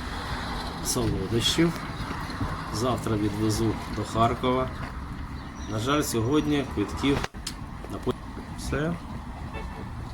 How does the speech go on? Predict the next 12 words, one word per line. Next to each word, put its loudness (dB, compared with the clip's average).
Пройшли 4
зі 4
мною. 4
Зараз 2
я 4
ще 4
додам, 4
<laughs> -4
що 8
дитина 10
спекла. 4
Бачите, 0